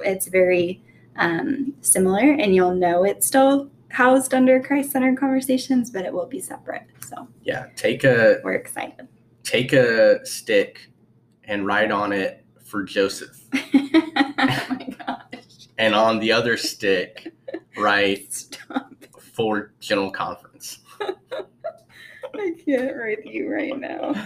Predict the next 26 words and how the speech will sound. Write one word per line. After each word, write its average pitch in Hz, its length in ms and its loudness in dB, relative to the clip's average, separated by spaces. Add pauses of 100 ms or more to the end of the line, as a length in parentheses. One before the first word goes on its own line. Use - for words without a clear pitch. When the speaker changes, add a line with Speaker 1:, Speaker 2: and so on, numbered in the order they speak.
Speaker 1:
This 277 220 0
is, 330 300 2
guys, 226 320 -2
this 247 200 -8
is 262 200 -4
who 254 180 0
I'm 208 140 -4
married 185 340 -4
to. - 220 -10
Like, - 180 -2
this 269 220 2
is 269 180 -4
what 226 160 0
he 214 80 -6
does. 185 260 -4 (400)
<laughs> - 520 -8
I 247 140 4
do 269 160 2
it - 140 2
too, 254 240 -4
though. - 260 -6
So - 280 -6
Speaker 2:
Yeah. 254 100 -2 (1040)
Speaker 1:
anyway. 202 480 -6 (880)
But 247 260 2
yeah, 226 200 2